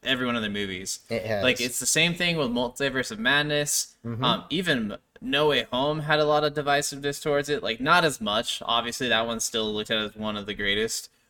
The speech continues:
Speaker 1: But, like, all of these Phase four things have been really divisive. Like, uh, Hawkeye series,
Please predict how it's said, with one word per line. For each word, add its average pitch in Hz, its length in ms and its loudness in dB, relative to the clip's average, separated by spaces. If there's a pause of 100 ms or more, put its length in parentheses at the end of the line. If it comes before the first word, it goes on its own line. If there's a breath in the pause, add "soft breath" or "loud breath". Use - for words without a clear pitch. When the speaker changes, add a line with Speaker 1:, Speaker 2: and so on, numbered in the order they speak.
(200)
Speaker 1:
But, 143 280 6 (440)
like, 131 320 0 (400)
all 160 260 10
of 160 140 6
these 131 180 0
Phase 139 300 2
four 127 300 2
things 101 420 -2
have 117 180 -2
been 110 280 -4
really 175 400 0
divisive. 127 880 0
Like, 104 340 -2
uh, 110 220 0
Hawkeye 143 760 4
series, 143 800 -2